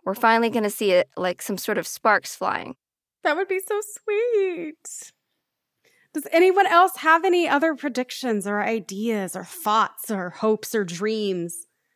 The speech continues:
Speaker 2: Josie, I really hope that you don't die in a closet somewhere.
Speaker 1: <laughs>
Speaker 2: The good news is that because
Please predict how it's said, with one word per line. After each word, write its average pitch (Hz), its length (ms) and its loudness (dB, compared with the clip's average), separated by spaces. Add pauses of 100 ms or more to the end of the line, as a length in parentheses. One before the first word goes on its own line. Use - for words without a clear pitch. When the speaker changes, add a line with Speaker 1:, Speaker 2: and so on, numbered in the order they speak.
(560)
Speaker 2:
Josie, 302 360 6
I 277 120 6
really 247 300 4
hope 247 340 2
that 226 220 2
you 220 100 -2
don't 214 160 0
die 196 260 0 (180)
in 233 120 0
a - 20 -6
closet 226 560 2
somewhere. 277 640 2
Speaker 1:
<laughs> 349 60 -2 (320)
Speaker 2:
The 269 60 2
good 359 200 6
news 349 320 6
is 277 200 0
that 269 320 6 (400)
because 294 680 2